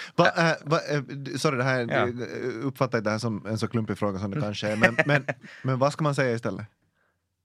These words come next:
Speaker 2: Inte behöver du säga något. Alltså, du be-, du, det är ju bara, it is what it is.
Speaker 1: Ja.
Speaker 2: Hej, det där är fittigt. Eh,
Speaker 1: Ja, det är sant.
Speaker 2: eh, man behöver alltid, det där gäller ju liksom egentligen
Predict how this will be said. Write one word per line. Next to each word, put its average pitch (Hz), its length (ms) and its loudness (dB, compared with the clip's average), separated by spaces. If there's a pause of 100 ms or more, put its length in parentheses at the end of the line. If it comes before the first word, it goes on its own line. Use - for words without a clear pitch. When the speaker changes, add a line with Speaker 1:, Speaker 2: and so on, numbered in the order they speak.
(120)
Speaker 2:
Inte - 160 -10
behöver 143 220 -2
du 123 120 -6
säga 110 200 -6
något. 113 200 -10 (560)
Alltså, 147 220 2
du 139 100 -2
be-, 135 160 2
du, 139 140 -2
det 127 140 0
är 143 40 4
ju 135 200 2
bara, 113 340 2
it 131 140 2
is 143 180 -2
what 107 120 0
it 107 100 2
is. 113 280 -2
Speaker 1:
Ja. 113 180 2 (580)
Speaker 2:
Hej, 120 140 2
det 98 120 -6
där 101 180 2
är 92 60 -4
fittigt. - 480 -10 (480)
Eh, 95 80 0
Speaker 1:
Ja, 85 180 0
det 170 80 -2
är 170 40 -2
sant. 165 280 -6
Speaker 2:
eh, 98 340 2
man 107 180 -2
behöver 113 240 0 (280)
alltid, 147 500 2
det 113 80 4
där 123 160 4
gäller 110 360 4
ju 92 200 -2
liksom 90 340 -2
egentligen 80 480 -4